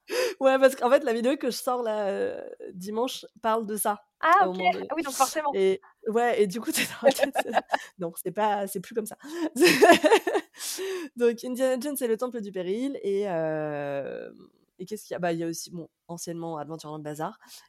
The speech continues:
Speaker 1: et heu, et, et Adventure Isle aussi
Speaker 2: Oui.
Speaker 1: qui est une, qui est une zone, heu, voilà, vraiment, heu, vraiment très cool, heu, heu, du land. C'est aussi et surtout aujourd'hui le land de Pirates des Caraïbes
Speaker 2: Oui.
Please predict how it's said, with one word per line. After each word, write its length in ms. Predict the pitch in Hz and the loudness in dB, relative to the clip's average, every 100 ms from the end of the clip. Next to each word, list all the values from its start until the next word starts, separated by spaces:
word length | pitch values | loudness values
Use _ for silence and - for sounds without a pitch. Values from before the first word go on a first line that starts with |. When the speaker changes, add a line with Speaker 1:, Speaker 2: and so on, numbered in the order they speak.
| _ | _
Speaker 1:
et 180 | 151 151 | -6 -6
heu, 140 | 143 143 | -6 -6
et, 300 | 147 - 165 | -6 -6 -4
et 60 | |
Adventure 460 | 170 160 170 165 147 | -4 -4 -6 -6 -4
Isle 200 | 160 165 | -4 -8
aussi 340 | - 151 - 190 | -14 -14 -10 -8
Speaker 2:
Oui. 140 | 247 | -8
Speaker 1:
qui 160 | 202 160 | -10 -14
est 160 | - | -16
une, 260 | 160 143 131 | -16 -16 -16
qui 140 | - | -18
est 140 | 160 - | -20 -14
une 120 | 160 | -14
zone, 260 | 151 185 170 | -8 -8 -6
heu, 140 | 139 139 _ _ _ - | -10 -14 _ _ _ -14
voilà, 180 | 147 139 | -14 -14
vraiment, 440 | 156 156 175 185 | -14 -12 -10 -10
heu, 40 | 151 | -12
vraiment 260 | 147 165 | -12 -12
très 180 | 170 151 | -14 -18
cool, 260 | - 190 190 | -16 -12 -10
heu, 200 | 151 147 143 135 165 _ - _ _ - | -10 -14 -18 -20 -20 _ -20 _ _ -20
heu, 60 | 165 - - - | -18 -16 -20 -18
du 180 | 156 180 | -12 -6
land. 220 | 170 147 - _ | -6 -6 -16 _
C'est 600 | - - 190 185 185 180 - | -8 -6 0 0 2 -2 -4
aussi 440 | 262 - 254 240 _ _ _ - | -6 -6 -8 -10 _ _ _ -8
et 440 | 180 170 165 165 | -6 -4 -6 -8
surtout 580 | 160 - 233 - 226 220 _ | -10 -12 -12 -12 -14 -14 _
aujourd'hui 420 | 190 180 180 170 185 | -14 -10 -10 -10 -8
le 100 | 160 | -8
land 220 | 160 165 | -8 -10
de 160 | 151 | -12
Pirates 280 | 139 160 156 | -14 -14 -14
des 80 | 151 | -14
Caraïbes 340 | - 123 165 226 _ 226 | -14 -14 -16 -16 _ -16
Speaker 2:
Oui. 240 | 214 | -14